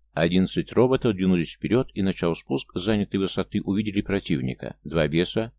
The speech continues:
полдюжины танкеток и двадцать бронемашин, буквально обрушивших шквал огня на волков. Снаряды и болванки пушек и орудий забили по броне волков, оставляя рваные следы и воронки.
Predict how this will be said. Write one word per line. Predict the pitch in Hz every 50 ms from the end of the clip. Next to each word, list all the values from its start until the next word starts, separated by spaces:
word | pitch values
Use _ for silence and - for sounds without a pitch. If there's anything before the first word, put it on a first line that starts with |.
| _ _
полдюжины | - 92 95 87 104 98 87 87 82 76
танкеток | - - 69 76 - - 107 123 - 139 131 - _ -
и | - 85
двадцать | 85 95 117 131 - - - 113
бронемашин, | 107 110 110 110 110 110 110 110 - - - 117 104 82
буквально | 80 78 - 92 87 87 90 95
обрушивших | - - 92 87 101 123 - - - 78 - 71 67 -
шквал | - - - 82 73 76 -
огня | - 76 69 69 67 80 92 98
на | - 87 87 85
волков. | 85 80 - - - - - - _ _ _ _ _ _ _ _ _ _ _ _ _ _ _ _ _
Снаряды | - - 101 101 107 107 107 107 110
и | 107
болванки | 95 101 98 98 110 113 113 - -
пушек | 107 - 107 95 107 101 - 110
и |
орудий | 98 98 98 101 92 98 90
забили | 82 95 90 85 95 92 92
по | - - 87
броне | 85 87 85 87 87 87
волков, | 85 82 78 76 - - 110 - - -
оставляя | - - - - 98 95 90 90 80
рваные | 82 80 92 101 104 107 104 -
следы | - - 87 78 85 85
и | - 78
воронки. | 78 73 67 65 60 60 - - 53 - -